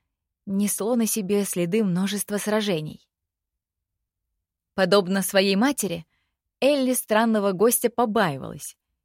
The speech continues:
и лишний раз с ним не говорила. Сим, напротив, ходил за ним по пятам, пытаясь расспросить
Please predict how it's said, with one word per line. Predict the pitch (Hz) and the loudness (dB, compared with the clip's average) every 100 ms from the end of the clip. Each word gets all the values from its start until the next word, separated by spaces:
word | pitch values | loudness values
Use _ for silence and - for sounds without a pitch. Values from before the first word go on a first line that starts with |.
| _ - | _ -12
и | 311 302 | -8 -6
лишний | 214 247 233 196 185 | -4 -4 -4 -6 -2
раз | 185 190 180 | 0 0 -2
с | - 185 | -4 -2
ним | 175 175 | -2 -2
не | 175 | -2
говорила. | 175 170 170 151 139 151 _ _ _ _ _ _ _ _ _ | -2 -2 -4 -6 -10 -16 _ _ _ _ _ _ _ _ _
Сим, | - - 196 196 180 | -10 -6 -2 -2 -2
напротив, | 175 165 180 180 165 156 - _ | -2 -2 2 2 0 -10 -18 _
ходил | - 180 170 208 208 | 2 4 4 2 2
за | 170 170 | 4 2
ним | 175 196 180 | 2 -2 -2
по | 170 | -4
пятам, | - 170 175 67 147 - _ _ _ - | -4 -2 -2 -2 -6 -16 _ _ _ -8
пытаясь | 175 180 165 156 | 0 2 2 0
расспросить | 175 - - 170 - 254 - | -4 -6 -2 -4 -4 -8 -10